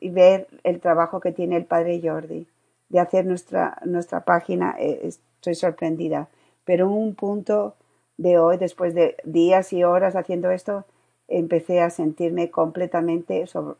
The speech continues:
sobre-, sobrepasada. Y, y hasta el punto de irritarme, y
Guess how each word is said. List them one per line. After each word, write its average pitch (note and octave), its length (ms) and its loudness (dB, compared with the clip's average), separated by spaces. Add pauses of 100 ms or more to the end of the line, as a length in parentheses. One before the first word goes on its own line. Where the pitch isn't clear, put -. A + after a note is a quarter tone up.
sobre-, D3+ 680 -6 (320)
sobrepasada. D#3 840 -4 (1040)
Y, F3 500 0
y E3+ 40 -4
hasta E3+ 220 -4
el E3 100 -2
punto F#3+ 340 2
de F#3+ 180 6
irritarme, F3+ 680 2
y E3+ 260 -4